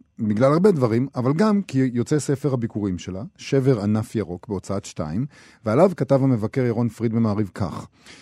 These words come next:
"שבר ענף ירוק הוא ספר על חיפוש אהבה וחברות גם במקומות לא צפויים, בעולם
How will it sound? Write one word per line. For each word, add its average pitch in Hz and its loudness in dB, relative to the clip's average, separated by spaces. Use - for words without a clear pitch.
"שבר 160 2
ענף 135 2
ירוק 123 0
הוא 113 -8
ספר 135 -4
על 110 0
חיפוש 123 -6
אהבה 101 -2
וחברות 120 -6
גם 123 2
במקומות 110 2
לא 104 0
צפויים, 135 -2
בעולם 131 2